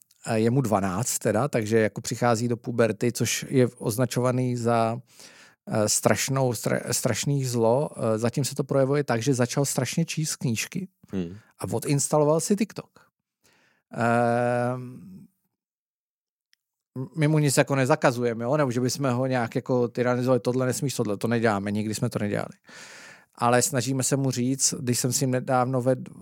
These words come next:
Speaker 1: eh, ved debatu o knihách a, eh, Pavlovi Šestákovi řeknu to samý, jo? V nějaký jako rozšířenější variantě.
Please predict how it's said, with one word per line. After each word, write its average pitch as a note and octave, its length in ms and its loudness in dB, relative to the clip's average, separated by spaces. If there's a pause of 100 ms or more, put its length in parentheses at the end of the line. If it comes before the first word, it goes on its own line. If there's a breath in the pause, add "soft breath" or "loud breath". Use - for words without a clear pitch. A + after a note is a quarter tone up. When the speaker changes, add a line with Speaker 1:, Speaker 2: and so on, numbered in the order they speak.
(140)
Speaker 1:
eh, B2 280 0
ved B2 180 2
debatu B2+ 840 0 (220)
o A2+ 100 0
knihách C#3 800 -2 (680 loud breath)
a, A2+ 240 4 (1400)
eh, G#2 280 4
Pavlovi A#2 360 2
Šestákovi B2 540 0
řeknu C3 260 -2
to C3+ 100 -8
samý, A#2 340 -2
jo? - 100 -10 (680)
V - 40 -14
nějaký A2 300 0
jako A2+ 180 -2
rozšířenější A2 600 -2
variantě. A2+ 400 -4